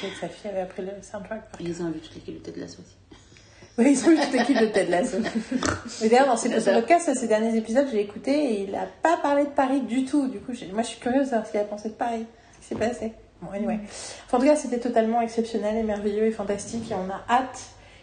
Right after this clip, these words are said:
Speaker 1: Et, euh,
Speaker 2: Et après,
Speaker 1: il
Speaker 2: on
Speaker 1: n'est pas
Speaker 2: allait
Speaker 1: trop
Speaker 2: manger
Speaker 1: tard
Speaker 2: des
Speaker 1: pour
Speaker 2: pizzas.
Speaker 1: rattraper et ensuite on allait manger
Speaker 2: Enfin,
Speaker 1: des
Speaker 2: pas
Speaker 1: pizzas.
Speaker 2: moi, mais, euh, en tout cas, enfin
Speaker 1: On a mangé des pizzas parce qu'il a pas arrêté de parler de pizza <laughs> pendant le film.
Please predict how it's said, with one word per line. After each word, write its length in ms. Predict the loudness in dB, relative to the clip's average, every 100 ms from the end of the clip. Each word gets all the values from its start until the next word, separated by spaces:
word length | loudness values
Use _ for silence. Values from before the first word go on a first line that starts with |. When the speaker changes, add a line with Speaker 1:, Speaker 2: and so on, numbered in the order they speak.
| -10
Speaker 1:
Et, 200 | 2 4
euh, 360 | 6 4 4 0
Speaker 2:
Et 60 | 2
après, 120 | 2
Speaker 1:
il 60 | 4
Speaker 2:
on 60 |
Speaker 1:
n'est 60 | 6
pas 60 |
Speaker 2:
allait 100 | 6
Speaker 1:
trop 100 | 6
Speaker 2:
manger 60 | 6
Speaker 1:
tard 80 | 6
Speaker 2:
des 80 | 4
Speaker 1:
pour 100 | 4
Speaker 2:
pizzas. 120 | 4
Speaker 1:
rattraper 480 | 4 2 0 0 0 0
et 100 | -2
ensuite 260 | -2 -6
on 60 | -2
allait 180 | -2 -2
manger 260 | -4 0
Speaker 2:
Enfin, 100 | 0
Speaker 1:
des 60 | 2
Speaker 2:
pas 100 | 2
Speaker 1:
pizzas. 140 | 4 4
Speaker 2:
moi, 80 |
mais, 200 | 2 2 0
euh, 140 | 0 -4
en 40 |
tout 100 | -6
cas, 100 | -12 -14
enfin 160 | -6
Speaker 1:
On 80 | 0
a 60 | 0
mangé 220 | 2 2
des 40 |
pizzas 380 | 0 0 2 2 2
parce 200 | -2 -2
qu'il 200 | 0 2
a 20 |
pas 140 | 2 0
arrêté 160 | -2
de 40 | -2
parler 180 | -2
de 40 | -2
pizza 300 | -6 -2 -2 -4
<laughs> 120 | 4
pendant 160 | 6 6 6 4
le 60 | 4
film. 200 | 4 4